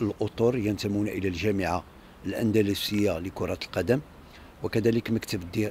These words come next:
الدراسات أو ما يصطلح عليه بالمصطلح العلمي سيديفا، بتنسيق، آه، مع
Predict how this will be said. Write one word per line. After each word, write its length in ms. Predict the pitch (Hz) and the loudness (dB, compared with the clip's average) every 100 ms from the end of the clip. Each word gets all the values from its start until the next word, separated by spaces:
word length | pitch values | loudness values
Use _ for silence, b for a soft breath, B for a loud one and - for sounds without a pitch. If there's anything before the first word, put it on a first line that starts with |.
| - | -4
الدراسات 560 | 104 107 101 - 123 - | -2 0 0 0 -2 0
أو 180 | 113 | 0
ما 140 | 110 107 | 2 2
يصطلح 360 | 95 110 101 | 0 0 0
عليه 500 | 87 92 95 98 98 | 0 -2 0 0 0
بالمصطلح 680 | 92 95 92 90 113 98 80 | -2 -4 -4 -4 -2 -2 -2
العلمي 420 | 92 85 101 113 | -4 -2 0 0
سيديفا، 560 | 107 - 101 101 - 78 - - B B B B B B B B B B B - - - | 0 -2 -2 -2 -2 -8 -10 -18 B B B B B B B B B B B -20 -16 0
بتنسيق، 680 | 117 131 135 117 - 147 - - | 4 4 4 4 8 8 8 8
آه، 320 | 127 113 95 - - - - - | 10 10 6 -2 -16 -18 -18 -6
مع 800 | 95 120 117 117 123 120 113 104 | 2 4 6 8 8 8 6 2